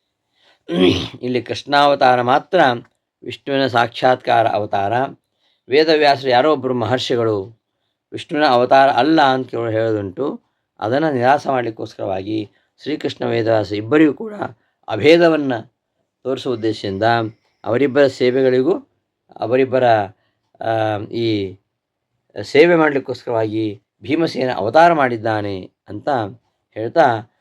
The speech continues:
ಆ ಹರಿವಾಯುಗಳಿಬ್ಬರಿಗೂ ಕೂಡ ಇಲ್ಲಿ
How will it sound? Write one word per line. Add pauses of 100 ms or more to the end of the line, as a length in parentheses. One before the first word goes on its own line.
(140)
ಆ
ಹರಿವಾಯುಗಳಿಬ್ಬರಿಗೂ
ಕೂಡ (640)
ಇಲ್ಲಿ